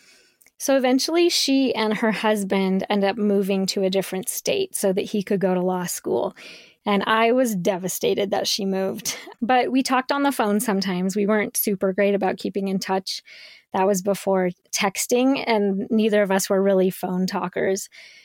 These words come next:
So we, we lost touch a little bit, but she reached out one day and said, "Hey, I just want you to know I just got diagnosed with melanoma."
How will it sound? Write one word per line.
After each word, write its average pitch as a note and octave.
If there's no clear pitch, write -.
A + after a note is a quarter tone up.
So -
we, A#3+
we A#3+
lost B3+
touch A#3
a G#3
little G3+
bit, G3
but G#3
she A#3+
reached B3
out G#3
one G#3
day F#3
and G3+
said, G3
"Hey, A3+
I A3+
just B3
want B3
you C4+
to D4+
know A3
I G#3+
just G3+
got G#3
diagnosed G3
with G#3
melanoma." F#3+